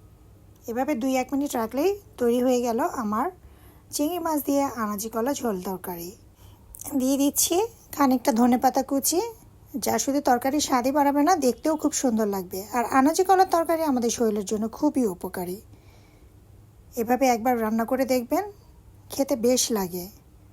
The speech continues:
আর ভালো কথা, আমার রেসিপিগুলো যদি ভালো লেগে থাকে তবে like, comment and share করতে কিন্তু ভুলবেন না।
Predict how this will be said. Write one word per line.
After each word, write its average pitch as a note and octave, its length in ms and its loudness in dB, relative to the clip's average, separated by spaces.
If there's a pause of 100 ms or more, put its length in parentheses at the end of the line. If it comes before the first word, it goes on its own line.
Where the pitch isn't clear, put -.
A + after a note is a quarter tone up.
(460)
আর C4+ 100 0
ভালো C4+ 260 4
কথা, G3+ 440 -6
আমার G#3+ 240 -2
রেসিপিগুলো D#4 540 0
যদি D#4 180 -2
ভালো C4+ 240 2
লেগে B3+ 200 0
থাকে A#3+ 220 -4
তবে G#3+ 200 -4
like, G#3+ 260 -2
comment C4+ 280 0
and G#3+ 180 -2
share C4+ 220 -2
করতে D4+ 280 -4
কিন্তু C#4+ 320 -2
ভুলবেন F#3 380 -6
না। F3+ 260 -12